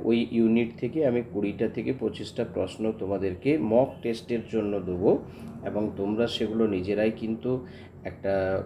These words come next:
খাতাতে উত্তরগুলো করে রাখবে এবং চব্বিশ ঘন্টার মধ্যে আমি আমার কমেন্টস বক্সে, আহ, সেখানে উত্তরগুলো দিয়ে দেবো। তারপরে তোমরা মিলিয়ে নেবে যে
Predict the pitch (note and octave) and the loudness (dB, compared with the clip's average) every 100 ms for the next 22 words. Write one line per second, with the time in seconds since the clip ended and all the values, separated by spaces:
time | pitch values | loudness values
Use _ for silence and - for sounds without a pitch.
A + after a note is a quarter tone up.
0 | - G#2 G#2+ G#2+ G#2+ - G2+ G2+ - G#2+ | -4 -2 -2 0 0 0 -4 -6 -2 0
1 | G#2 A2 A2 G#2 A2 A2+ A#2 A#2 D3 D#3+ | 2 0 0 2 2 4 2 2 0 0
2 | - - - A2+ A#2+ B2 C3 A#2+ C#3+ D3 | -4 -16 -8 -2 0 0 0 0 0 -2
3 | D3+ D3+ D3+ C3+ A2 G#2 A2+ G2 G2+ G#2 | -2 -2 0 0 0 0 2 2 2 2
4 | G#2 G2+ G2+ - - - - G#2 G#2 - | 4 2 0 -10 -20 -10 -2 0 0 -4
5 | - - - - F#2 G2+ G2 - B2+ F3+ | -14 -16 -18 -12 -4 -2 -2 -2 -2 -2
6 | - - - F#2+ F#2+ - - G#2 F2+ G2+ | -4 -14 -6 -4 -4 -4 -4 -4 -2 -4
7 | - G#2 F#2+ G2+ F#2 G2 G#2 B2+ G3 A#2 | -4 -4 0 0 0 0 2 0 0 0
8 | G#2 B2+ B2 A#2+ A#2+ A#2+ A#2 G#2+ G2 G#2 | 2 2 0 0 -2 2 2 2 2 2
9 | A#2 B2 F#3+ G3 D3 | 4 4 2 2 -2